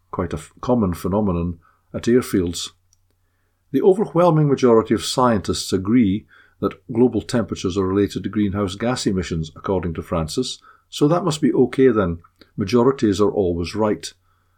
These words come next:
He must know that the majority of people in the United Kingdom do not go to church.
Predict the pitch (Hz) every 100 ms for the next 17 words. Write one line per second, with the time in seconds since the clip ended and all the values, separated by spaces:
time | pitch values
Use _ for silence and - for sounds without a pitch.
0 | _ 117 156 - 123 131 104 101 95 95
1 | 107 101 98 87 127 - 92 80 92 92
2 | 98 95 87 - 143 120 87 87 95 101
3 | 101 98 90 78 - 147 - - -